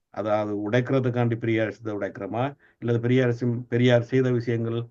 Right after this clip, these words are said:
இல்ல பெரியாரிசத்துக்களால் நடந்த உண்மையில மறக்கிற ஒரு தன்மை ஒன்று இருக்குது. அப்ப இந்த விஷயத்துல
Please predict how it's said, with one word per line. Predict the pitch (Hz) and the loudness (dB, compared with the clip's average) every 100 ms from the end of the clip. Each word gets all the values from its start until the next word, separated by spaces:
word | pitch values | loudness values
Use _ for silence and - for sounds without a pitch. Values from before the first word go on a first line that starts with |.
| _ | _
இல்ல | 120 113 | -6 -4
பெரியாரிசத்துக்களால் | 117 127 123 117 123 113 110 | 0 2 2 0 -2 -2 -2
நடந்த | 107 113 120 117 | 0 0 2 0
உண்மையில | 117 117 117 113 110 | 0 2 2 0 -2
மறக்கிற | 107 120 120 120 | -2 -2 0 -2
ஒரு | 110 | -2
தன்மை | 101 98 101 | -4 -6 -6
ஒன்று | 95 90 | -8 -10
இருக்குது. | 87 90 98 123 _ _ _ | -16 -16 -16 -18 _ _ _
அப்ப | 117 113 | -6 0
இந்த | 139 160 | 2 2
விஷயத்துல | 139 143 120 | 2 -2 -2